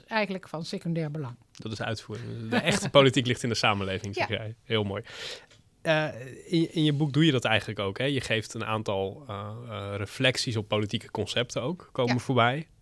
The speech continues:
Speaker 2: Eh, begin met vrijheid van meningsuiting.
Speaker 1: Ja.
Speaker 2: Eh, wa-, was, was ook meteen een, een interessant stuk. En want je zegt terecht, want het is eigenlijk een verticaal grondrecht.
Speaker 1: Ja.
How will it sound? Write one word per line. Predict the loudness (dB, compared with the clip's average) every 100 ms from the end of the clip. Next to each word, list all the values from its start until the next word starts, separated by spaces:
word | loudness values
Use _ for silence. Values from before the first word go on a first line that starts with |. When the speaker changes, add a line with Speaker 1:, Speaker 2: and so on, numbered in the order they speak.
| -12
Speaker 2:
Eh, | -8 -6 -6 -6 -6 -8 _ -20 -8
begin | 0 2
met | 2
vrijheid | 4 4 4
van | 2
meningsuiting. | 4 4 4 2 4 4 0 -2 -16 -20 _ _ -18
Speaker 1:
Ja. | -16 -16 _ _ _ -16
Speaker 2:
Eh, | -16 -4
wa-, | 2 4 4
was, | 4 4 2 -4 -16 -12
was | -2 2 4
ook |
meteen | 6 8 8 8
een, | 4
een | 0 -2
interessant | -2 0 0 0
stuk. | -2
En | 0
want | 0
je | 0
zegt | -2
terecht, | 0 0 0
want |
het | -6
is | -4
eigenlijk | -4 -4 -2
een | 0
verticaal | 0 -2 -4
grondrecht. | -2 0 0 0 -2 -8 -16 -2
Speaker 1:
Ja. | -2